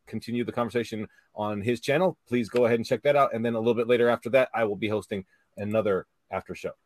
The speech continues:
as well. And hit the subscribe button because we have plenty more debates coming your way that you don't wanna miss. And I just wanna let you know about DebateCon two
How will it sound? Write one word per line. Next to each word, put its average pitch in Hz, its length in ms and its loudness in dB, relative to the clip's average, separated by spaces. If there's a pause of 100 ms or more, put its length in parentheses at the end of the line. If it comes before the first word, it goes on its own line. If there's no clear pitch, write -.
(180)
as 95 220 -6
well. 90 180 -6 (300)
And 127 280 0
hit 156 220 0
the 151 60 -2
subscribe 165 480 6
button 120 200 4
because 117 220 0
we 131 80 4
have 127 140 4
plenty 151 240 2
more 165 280 8
debates 123 340 2
coming 123 220 0
your 120 120 2
way 135 100 6
that 117 140 -2
you 135 180 2
don't 131 260 6
wanna 123 160 0
miss. 113 280 0 (240)
And 127 160 0
I 120 60 2
just 117 180 -6
wanna 120 120 0
let 123 140 -2
you 113 80 -4
know 143 320 6
about 120 480 2 (580)
DebateCon 147 800 6
two 196 380 6